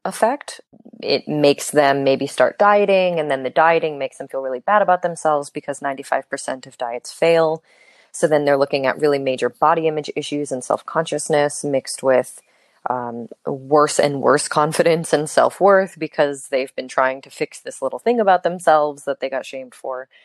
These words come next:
And it doesn't work because long-term sustainable weight loss is not generally the outcome of dieting.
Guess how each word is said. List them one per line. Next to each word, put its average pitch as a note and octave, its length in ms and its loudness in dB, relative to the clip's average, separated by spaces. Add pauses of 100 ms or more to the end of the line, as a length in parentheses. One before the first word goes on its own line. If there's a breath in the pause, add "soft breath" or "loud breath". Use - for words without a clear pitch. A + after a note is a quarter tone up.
(800 soft breath)
And D3 140 -4
it C3 80 -6
doesn't B2 260 -2
work D3 400 4
because - 280 -8
long-term C3+ 500 0
sustainable B2+ 520 -2
weight - 180 -2
loss - 260 0
is C3 240 -6
not A#2+ 500 -2 (480 loud breath)
generally C3 440 0
the C3 180 -2
outcome C3+ 380 -2
of C3 180 -6
dieting. C3 480 0